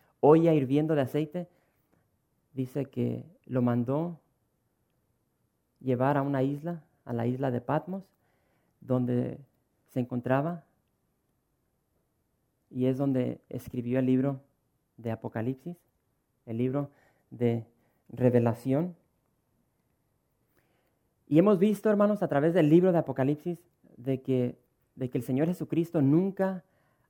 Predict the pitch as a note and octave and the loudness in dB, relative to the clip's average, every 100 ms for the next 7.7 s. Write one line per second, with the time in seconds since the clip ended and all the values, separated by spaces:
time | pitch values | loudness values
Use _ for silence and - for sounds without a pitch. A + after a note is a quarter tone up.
0 | _ - C3 B2+ A#2+ A#2+ C#3 E3 E3+ - | _ -4 0 0 0 0 0 0 -4 -14
1 | _ _ _ _ _ _ _ _ _ - | _ _ _ _ _ _ _ _ _ -10
2 | A#2+ - A#2+ A2 G#2+ _ _ _ _ _ | -8 -4 -4 -4 -12 _ _ _ _ _
3 | _ _ _ _ _ _ _ _ _ _ | _ _ _ _ _ _ _ _ _ _
4 | _ - C3 C3 B2+ A#2 A#2+ C#3+ D#3+ F3+ | _ -4 -2 -2 -6 -6 -2 2 2 2
5 | E3+ E3+ D3+ F3+ F#3+ F#3+ F3+ _ _ _ | 0 4 4 2 -2 -4 -6 _ _ _
6 | A#2 B2 A#2 A#2 C#3 F3+ F#3+ G3+ F3 - | -6 -2 -2 2 4 4 4 -2 -6 -6
7 | B2+ B2 A#2 C#3+ F3+ F#3+ G3+ | -4 -2 2 4 4 0 -6